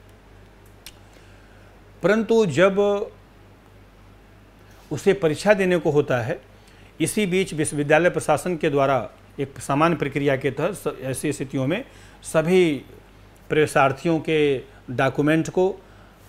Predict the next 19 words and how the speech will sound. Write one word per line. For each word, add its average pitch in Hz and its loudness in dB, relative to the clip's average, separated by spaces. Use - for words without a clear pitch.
विश्वविद्यालय 139 0
अपने 147 -2
आंतरिक, 151 -4
अ, 143 4
मशीनरी 139 -2
के 143 -2
द्वारा 131 2
डॉक्यूमेंटों 135 -4
का 139 -2
सत्यापन 147 -2
कराता 131 -2
है, 131 -2
परीक्षण 131 -8
कराता 104 -10
है। 92 -14
विश्वविद्यालय 175 0
के 208 0
द्वारा 170 2
जब 170 0